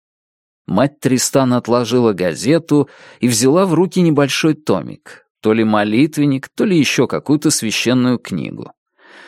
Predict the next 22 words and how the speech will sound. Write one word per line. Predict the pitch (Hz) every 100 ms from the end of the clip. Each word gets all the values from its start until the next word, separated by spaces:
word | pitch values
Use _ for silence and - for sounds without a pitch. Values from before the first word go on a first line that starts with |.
| -
Она | - 113 123
перелистнула | 123 123 123 117 127 120
несколько | 117 113 107 - 107 110
страниц, | - - 101 98 120 147 -
внимательно | 135 135 127 123 139 151 180 175
вглядываясь | 160 120 101 92 104 104 -
в | -
текст. | - 67 - - - _ _ _ _ _
Тристану | 110 82 - - 120 151 147
в |
этот | 147 139
момент | 135 135 127 127 110
она | 98 101
казалась | - 87 87 135 131 -
самой | - - 143 180 175 180 165 -
умной | 117 117 110 113 107
на | 98
свете. | 92 - - - - - - _ _ _ _ _ _ _ _ _ _ _ _ _ _ -
"А | 208 214 208 196
как | - 247 -
насчет | 196 160 - - 170 160 156 - - _ _ -
Баэль?" | 127 165 156 147 135 151 254